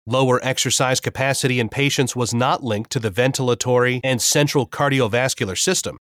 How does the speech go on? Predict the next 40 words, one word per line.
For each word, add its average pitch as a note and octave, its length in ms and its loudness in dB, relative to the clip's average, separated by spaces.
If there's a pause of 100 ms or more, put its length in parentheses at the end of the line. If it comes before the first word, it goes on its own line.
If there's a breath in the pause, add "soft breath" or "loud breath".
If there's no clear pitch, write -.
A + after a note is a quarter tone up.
(100)
but C#3+ 100 0
rather E3 300 2
impairment D#3 500 2
to D#3+ 100 -2
their D3+ 120 2
skeletal D#3 560 2
muscle C3+ 340 0
metabolism, C#3+ 720 0
and G2+ 220 -8
thus, D#3+ 400 0 (260)
a A2 60 -10
lower A2 260 -2
capacity D3 640 0
to A#2+ 80 -6
carry C#3 400 0
energy D3 340 0
to D3+ 80 0
skeletal B2+ 520 0
muscles. - 520 -4 (280)
The A2+ 80 -6
long C3 260 2
covid C3+ 380 0
patients C#3 400 -2
also B2 260 0
had A2+ 160 -2
more G#2+ 220 -2
tissue F3 360 0
damage D#3 420 2
than A2 100 -2
the G2 80 -6
control E3 420 2
group, D3 320 2 (180)
prompting E3+ 460 0
their D3+ 180 2
bodies C#3+ 400 2
to C#3+ 100 -2
try B2 280 0
and C3 100 0
repair D3+ 400 0
themselves. - 680 -6